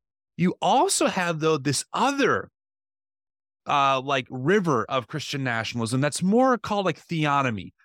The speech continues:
This is someone named R J Rushdoony who pioneered a lot of this in, I think, the seventies and eighties. Prolific writer, more based on, on replacing America's constitution and laws with quote unquote biblical law.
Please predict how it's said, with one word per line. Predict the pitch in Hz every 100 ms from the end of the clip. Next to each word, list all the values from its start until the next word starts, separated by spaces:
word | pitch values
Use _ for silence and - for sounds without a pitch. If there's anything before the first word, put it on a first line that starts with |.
| -
This | 185
is | 269
someone | - 269 254
named | 220 180
R | 143 147
J | 143 147
Rushdoony | 131 120 110 107 107 110 104 92 -
who |
pioneered | 117 151 143 135 120
a |
lot | 110 113 113
of | 110
this | 110 -
in, | 110
I | 104
think, | 170 196
the | 117
seventies | - 101 98 98 98
and | 95
eighties. | 95 95 92 90 - _ _ _
Prolific | - 170 214 - 170
writer, | 135 135 143 139 139 127 - _
more | 151 175 254 294
based | 240 214 214 -
on, | 156 160 156 131 139
on | 147 139 120
replacing | 147 - - 214 262 277 - 139 104 123 147 _ - _ _
America's | 160 160 180 196 190 185 175 156
constitution | - 175 170 147 - 185 - 160
and | 147 147
laws | 180 208 165 127
with | 143 135
quote | - 165
unquote | 151 160 143 107
biblical | 151 165 135 143 - 117 98
law. | 92 87